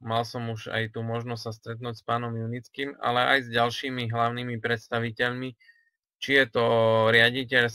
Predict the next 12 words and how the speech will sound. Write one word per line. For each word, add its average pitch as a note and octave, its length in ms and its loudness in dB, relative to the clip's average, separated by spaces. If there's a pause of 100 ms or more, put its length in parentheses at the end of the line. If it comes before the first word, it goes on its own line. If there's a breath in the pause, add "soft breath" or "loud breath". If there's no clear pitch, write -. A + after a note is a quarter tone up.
(180)
spoločnosti A#2+ 640 -2
Skyway A#2+ 480 2
Capital A#2 560 -2
Evgenij A#2+ 560 0
Kudriašov, B2 1040 -2 (880)
alebo B2+ 560 6
aj, A#2 240 8
a, A#2 120 4 (280)
jeden A#2+ 640 2 (480)
z A2+ 160 -10
vedenia, B2+ 560 4
a G#2+ 280 0